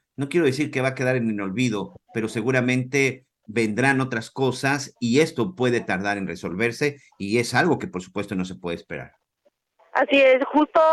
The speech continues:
Speaker 2: lo que, lo que queremos es que esto no quede en el olvido, queremos que, pues, prevalezca, que el, que este movimiento sirva para las, las generaciones que vienen. Vamos a entregar un,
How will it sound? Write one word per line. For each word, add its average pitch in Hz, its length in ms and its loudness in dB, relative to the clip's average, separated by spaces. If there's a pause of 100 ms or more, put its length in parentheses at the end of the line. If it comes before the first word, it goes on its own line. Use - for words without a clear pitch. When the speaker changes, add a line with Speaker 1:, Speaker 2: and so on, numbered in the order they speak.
(160)
Speaker 2:
lo 254 100 4
que, 233 520 6
lo 233 140 4
que 240 140 4
queremos 247 420 4
es 269 180 6
que 277 80 6
esto 269 200 4
no 254 300 4
quede 247 880 6
en 208 140 4
el 196 140 8
olvido, 220 440 4 (440)
queremos 233 400 6 (120)
que, 208 760 6 (160)
pues, 214 220 8 (220)
prevalezca, 214 840 4 (500)
que 220 220 6
el, 220 120 4 (100)
que 240 100 6
este 269 240 4
movimiento 233 760 6 (160)
sirva 277 360 4
para 226 240 4
las, 214 160 6 (220)
las 196 200 6
generaciones 233 720 4
que 226 80 6
vienen. 233 380 4 (320)
Vamos 269 260 4
a 277 60 4
entregar 240 420 4
un, 269 240 6